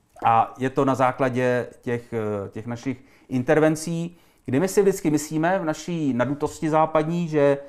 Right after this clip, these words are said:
že jsme nejlepší, že nikdo na světě nechce nic jiného než my, že všichni chtějí naši západní demokracii a pak to skončí tragédií. Takže, eh, tohleto je naprostá pravda, bohužel,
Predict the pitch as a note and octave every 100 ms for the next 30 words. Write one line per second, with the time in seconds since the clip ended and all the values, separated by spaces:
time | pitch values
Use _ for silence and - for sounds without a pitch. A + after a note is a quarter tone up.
0 | - _ - D3+ E3+ C#3+ D#3+ D#3 F#3+ F#3+
1 | D#3+ C#3+ E3 D#3+ - - B2+ C3 D#3 D3+
2 | C#3+ C#3+ C#3+ C3+ F3+ E3 C#3+ D3+ D#3 C3
3 | - B2 D3+ - - _ _ _ _ _
4 | C3 C#3 - D#3+ - D3+ C#3+ C#3+ C3 B2
5 | C3+ C#3 C3+ A#2 C3 C#3+ C#3+ C#3+ D#3 D#3
6 | F3+ - _ _ _ _ - A2+ A2+ A2+
7 | - - B2+ - C#3 C#3 C3+ C#3+ B2+ B2+
8 | D3+ D3+ A#2+ A#2+ C3 C3 - _ _ _
9 | - A2 G#2+ G#2 - - G2+ - C3+ D#3
10 | D#3+ D#3+ D#3+ - - _ _ _ - -
11 | - G#2+ A#2+ B2+ B2+ C#3 D3 C#3+ D#3 D3
12 | A2+ A2+ D#3 C#3+ C3+ C3 E3+